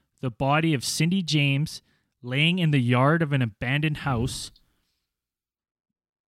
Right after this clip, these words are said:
The forty-two, the forty, the then forty-four-year-old nurse named Cindy James had been drugged, strangled, and her hands and feet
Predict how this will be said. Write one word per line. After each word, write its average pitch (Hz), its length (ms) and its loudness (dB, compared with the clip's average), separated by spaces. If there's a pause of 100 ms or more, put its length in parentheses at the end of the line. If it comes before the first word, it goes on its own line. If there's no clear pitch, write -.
(500)
The 139 60 -18
forty-two, 202 760 4
the 160 100 4
forty, 208 300 6
the 151 320 4
then 175 320 4
forty-four-year-old 175 1200 4
nurse 143 400 4
named 131 180 0
Cindy 165 240 0
James 147 500 0 (540)
had 156 180 -2
been 139 140 2
drugged, 151 560 2 (260)
strangled, 180 800 0 (420)
and 135 100 -8
her 131 120 -4
hands 170 680 -2
and 131 160 -4
feet - 520 -10